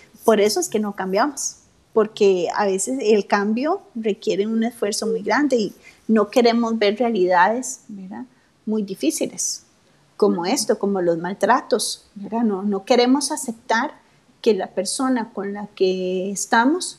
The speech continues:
Speaker 1: nos está maltratando y evadimos esa, esa, esa palabra a, a mando poder,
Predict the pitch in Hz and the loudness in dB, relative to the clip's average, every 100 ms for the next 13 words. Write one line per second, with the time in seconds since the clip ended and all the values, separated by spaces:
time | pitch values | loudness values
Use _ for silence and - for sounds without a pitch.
0 | _ 220 202 - 190 - 190 220 254 220 | _ 0 0 0 -4 -2 -2 -2 -4 -4
1 | 196 254 277 - _ - 220 208 196 214 | -4 -2 -2 -4 _ 0 2 4 2 0
2 | 285 320 349 339 370 - 269 330 320 254 | -2 -4 -6 -8 -10 -8 -6 -6 -4 -6
3 | 254 330 311 285 285 359 349 233 247 226 | -6 -2 0 2 0 0 -4 -6 -8 -8
4 | 214 226 247 311 - 233 | -4 -4 -4 -4 -4 -2